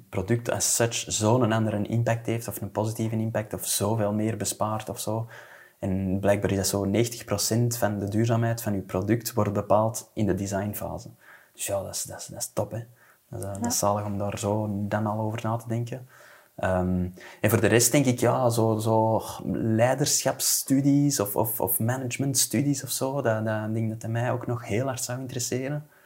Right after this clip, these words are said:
Speaker 1: Ehm, ja, god, er zijn zoveel dingen.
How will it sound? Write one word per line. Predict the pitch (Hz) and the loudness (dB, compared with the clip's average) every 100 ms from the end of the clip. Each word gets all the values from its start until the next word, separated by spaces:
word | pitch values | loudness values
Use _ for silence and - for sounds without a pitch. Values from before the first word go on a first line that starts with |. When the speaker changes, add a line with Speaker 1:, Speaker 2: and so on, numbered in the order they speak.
| _ _ | _ _
Speaker 1:
Ehm, | - 104 101 98 101 98 98 98 - _ _ _ _ _ _ _ _ _ - - _ _ _ | -10 -6 -4 -6 -6 -6 -6 -8 -14 _ _ _ _ _ _ _ _ _ -20 -20 _ _ _
ja, | - 101 110 | -10 -6 -4
god, | 95 - - - | -6 -10 -12 -12
er | |
zijn | - - | -12 -12
zoveel | - - 113 | -12 -12 -12
dingen. | 117 110 | -12 -12